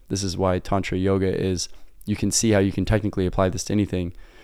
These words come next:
When you bring self-awareness to any th-, discomfort you're in and you're coming face to face with an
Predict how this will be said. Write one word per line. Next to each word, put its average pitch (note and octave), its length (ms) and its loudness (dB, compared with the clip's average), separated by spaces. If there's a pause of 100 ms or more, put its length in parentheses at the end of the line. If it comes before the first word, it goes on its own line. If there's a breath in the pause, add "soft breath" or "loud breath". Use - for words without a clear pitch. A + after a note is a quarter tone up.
(140 soft breath)
When A2+ 120 4
you A2+ 100 6
bring B2 260 8
self-awareness G#2 760 4
to - 100 -2
any G#2+ 200 2
th-, - 200 -10
discomfort - 600 0
you're F#2 220 2
in G#2 300 4
and G2+ 220 2
you're G2 300 2 (220)
coming G#2+ 260 2
face F#2+ 320 0
to C3 80 -10
face G2 240 0
with F#2+ 140 0
an F#2 100 0